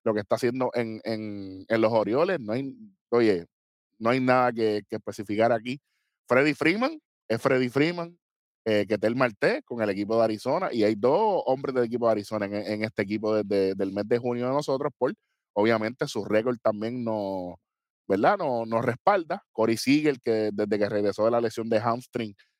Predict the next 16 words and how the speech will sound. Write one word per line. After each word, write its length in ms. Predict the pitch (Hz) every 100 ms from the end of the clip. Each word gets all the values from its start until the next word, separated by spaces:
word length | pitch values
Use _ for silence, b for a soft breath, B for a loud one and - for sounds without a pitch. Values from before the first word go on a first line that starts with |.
| _
a 80 | 110
los 140 | 110
Vigilantes, 500 | 104 110 104 117 117
está 120 | 113 110
haciendo 200 | 110 110
un 60 |
gran 200 | 110 113
trabajo. 480 | 113 117 113 117 117
José 180 | 120 104
Ramírez. 520 | 117 104 113 135 139 - _ _ _
Eh, 480 | 107 101 98 98 - -
eh, 80 | 120 127
las 100 | 123
terceras 340 | 120 151 175
bases 300 | 185 175 160 151
están 240 | 160